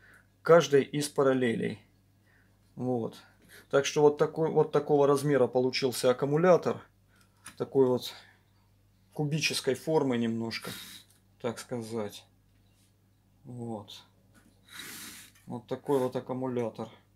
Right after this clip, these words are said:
Давайте замеряем напряжение на выходе из платы Б М С. Выставляем предел на тестере двести вольт. Так,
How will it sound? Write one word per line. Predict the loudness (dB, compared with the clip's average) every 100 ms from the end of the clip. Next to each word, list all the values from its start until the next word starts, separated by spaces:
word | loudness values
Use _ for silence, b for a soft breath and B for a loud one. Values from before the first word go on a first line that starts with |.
| B B B
Давайте | 6 8 8 4
замеряем | 0 2 2 2 2
напряжение | 0 -2 0 4 4 2
на | 0 0
выходе | -2 0 0 0
из | -4 -2 -2 -4
платы | -2 4 4 2 0
Б | 0
М | 0
С. | 2 0 0 -6 -14 _ _ -8 -8 B B B B B -8
Выставляем | -6 0 2 8 8 6
предел | 0 2 6 6
на | 4 0
тестере | 0 0 0 -2 -2 -2 -4 -6 -8 _ _
двести | -8 -6 -2 0 0 -2
вольт. | -6 0 0 0 -6 -20 _ _ _ _ _ _ -20 -20 -20 _ -20 B B B B B _
Так, | 4 4 2 -12